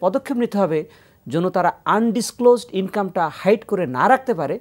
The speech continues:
সে ব্যাপারে ব্যবস্থা গ্রহণ করতে হবে। এবং সেক্ষেত্রে কিন্তু আমি আবারও বলছি, এই কোম্পানিগুলো আনার জন্য একই সাথে এনকারেজ করতে হবে, at the same time তাদের যে অ্যাকাউন্টসগুলো,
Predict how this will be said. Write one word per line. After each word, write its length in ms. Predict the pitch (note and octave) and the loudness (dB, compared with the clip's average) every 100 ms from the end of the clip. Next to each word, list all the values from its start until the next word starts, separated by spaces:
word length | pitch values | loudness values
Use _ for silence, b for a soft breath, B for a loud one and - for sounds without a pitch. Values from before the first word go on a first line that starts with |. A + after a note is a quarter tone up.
| - - | -12 -12
সে 180 | - A#3 | 0 0
ব্যাপারে 260 | F#3 E3 | 2 0
ব্যবস্থা 340 | C3+ D#3 - C#3 | 0 -2 -4 -6
গ্রহণ 240 | C#3+ A#2+ | -4 -6
করতে 280 | C3+ - - | -10 -12 -14
হবে। 160 | - - b b b - | -14 -20 b b b -14
এবং 160 | C3 B2+ | -10 -8
সেক্ষেত্রে 520 | - A3 C4 C4 C4 | 0 2 2 -2 -4
কিন্তু 200 | A3+ A3 | -2 -4
আমি 120 | G#3 | -2
আবারও 320 | E3 F3 G#3 | 0 2 0
বলছি, 360 | F3+ D3+ D3 D3 b b b - | -2 -6 -10 -10 b b b 4
এই 140 | A#3+ | 4
কোম্পানিগুলো 640 | B3 A#3 G3 G#3 F#3 F#3 - | 4 -2 0 -2 0 0 0
আনার 280 | D3+ G#3+ F3 | 0 0 0
জন্য 340 | F3 C#3 D#3+ b b b _ - | -4 -4 -6 b b b _ -6
একই 240 | F#3 C#4+ | -2 -2
সাথে 340 | - F#3 D3+ - | -2 -4 -4 -6
এনকারেজ 440 | C3 C#3 G3 A#3 - | -10 -2 2 2 0
করতে 280 | C4 C4 | -4 -2
হবে, 160 | B3+ C#4+ b b b b | -4 -4 b b b b
at 80 | C#3+ | -10
the 160 | C#3+ E3 - | -6 -8 -2
same 180 | C4 C#4+ | 0 0
time 280 | D#3 A2 D2 b b b - | -2 -6 -10 b b b -6
তাদের 280 | E3 F3+ D#3+ | -4 -2 -2
যে 160 | F3+ | -4
অ্যাকাউন্টসগুলো, 760 | - D#3+ G3+ G#3 - D#3 D3 | -4 0 0 0 -4 -2 -2